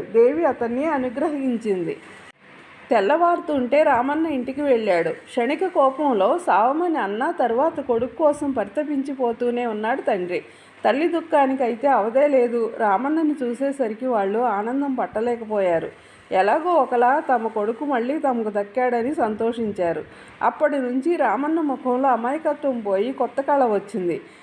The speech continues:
అతని చేష్టలలో కూడా చాలా మార్పు వచ్చింది.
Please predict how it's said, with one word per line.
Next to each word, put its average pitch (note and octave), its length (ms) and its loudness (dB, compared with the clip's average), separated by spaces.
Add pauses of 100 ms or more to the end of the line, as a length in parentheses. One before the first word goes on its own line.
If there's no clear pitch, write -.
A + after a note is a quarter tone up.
(160)
అతని D#4 320 2
చేష్టలలో D#4 760 2
కూడా A#3+ 400 2
చాలా A#3 320 4
మార్పు B3+ 400 -2
వచ్చింది. F#3+ 580 0